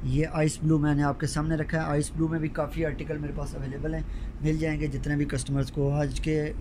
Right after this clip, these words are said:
टोटल ऐसे design में आपको new design show कर रहा हूँ जो न्यू बन के आए, और जितने भी आपको चाहिए होंगे, ठीक है,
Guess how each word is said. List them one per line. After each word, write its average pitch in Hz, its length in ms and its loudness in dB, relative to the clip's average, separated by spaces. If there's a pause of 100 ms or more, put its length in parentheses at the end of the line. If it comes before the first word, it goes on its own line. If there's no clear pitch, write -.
(300)
टोटल 170 360 4
ऐसे 165 300 4
design 151 260 2
में 156 140 2
आपको 151 260 0
new 143 260 2
design 151 380 -2
show 156 160 -2
कर 151 180 0
रहा 147 80 -4
हूँ 151 80 0
जो 147 100 0
न्यू 143 200 0
बन 156 200 0
के 160 120 -4
आए, 156 160 0 (440)
और 143 260 0 (280)
जितने 151 300 0
भी 190 100 2
आपको 175 260 0
चाहिए 160 300 -2
होंगे, 156 360 0 (680)
ठीक 156 180 -2
है, 160 120 -2